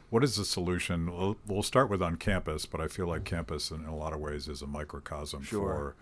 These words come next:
Speaker 1: whether or not, um, America will still be a place where free speech is, is protected and, and celebrated, um, 'cause we're, we're,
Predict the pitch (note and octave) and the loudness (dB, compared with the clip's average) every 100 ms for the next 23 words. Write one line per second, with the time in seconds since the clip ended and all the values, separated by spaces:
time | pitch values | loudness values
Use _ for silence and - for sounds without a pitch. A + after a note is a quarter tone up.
0 | - - - G#2 A#2 G#2 F2+ E2+ E2 D#2+ | -20 -20 2 6 8 8 6 4 4 2
1 | - - E2+ D#2+ D2+ D2+ - - F#2 D#2+ | -4 -8 -4 -2 -2 -4 -8 -12 -6 -4
2 | E2+ D#2+ - D2 - F2 D2+ D2 - D#2+ | -2 -2 -4 -6 -6 -4 -6 -8 -8 -6
3 | D2+ - D#2+ D2+ D2+ C#2+ - - - - | -6 -6 -6 -4 -6 -8 -14 -20 -20 -20
4 | - - E2+ - - D#2+ - D#2+ D2 - | -14 -4 0 0 -2 -6 -4 -8 -6 -6
5 | F2 - - - F2 - F2 D#2+ D2 D2 | -6 -6 -8 -4 -6 -4 -8 -6 -6 -6
6 | D#2 D2+ D#2 - E2+ E2+ D2+ D2 D#2 D2 | -6 -4 -2 0 0 0 -2 -4 -4 -4
7 | C#2+ - - - - - - D#2 D2 C#2+ | -6 -18 -20 -20 -20 -20 -10 -6 -4 -6
8 | - - F2 G2 F#2 F2+ F2 | -6 -4 0 0 0 0 0